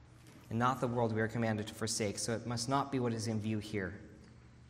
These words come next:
Secondly, the world in Scripture can refer to the created world, all that God has made in the universe. That's what Paul refers to in First Timothy, to be received with thanksgiving.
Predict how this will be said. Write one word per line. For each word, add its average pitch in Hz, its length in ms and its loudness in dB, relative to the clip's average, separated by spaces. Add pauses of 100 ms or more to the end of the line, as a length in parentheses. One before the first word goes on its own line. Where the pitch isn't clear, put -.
(720)
Secondly, 175 500 6
the 151 100 8
world 165 400 10
in 156 100 6
Scripture 160 380 2
can 160 140 4
refer 156 260 6
to 156 80 4
the 147 80 2
created 160 640 4
world, 104 320 2 (420)
all 185 380 12
that 165 160 6
God 151 240 10
has 139 180 4
made 143 240 8
in 143 80 6
the 131 80 2
universe. 127 760 0 (600)
That's 165 240 8
what 180 140 4
Paul 175 260 12
refers 160 460 8
to 156 80 4
in 143 80 4
First 147 340 2
Timothy, 175 380 2
to 135 80 2
be 131 100 2
received 156 420 4
with 156 140 0
thanksgiving. 139 600 2